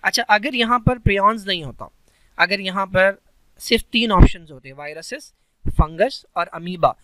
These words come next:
तो आपका option होता viruses। अगर viruses भी option नहीं होता तो आपका answer होता अमीबा। अच्छा, in case अगर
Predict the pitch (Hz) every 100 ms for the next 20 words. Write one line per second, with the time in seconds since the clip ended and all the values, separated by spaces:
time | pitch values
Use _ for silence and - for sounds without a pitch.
0 | _ - 185 175 175 160 - 165 147 143
1 | 220 151 127 120 - _ _ _ _ _
2 | 175 240 202 160 165 185 285 247 226 202
3 | - 214 196 190 180 190 185 170 170 170
4 | 160 160 147 143 170 143 131 139 - -
5 | _ _ _ _ - - - - _ -
6 | 277 302 226 247 - 196 196 220 233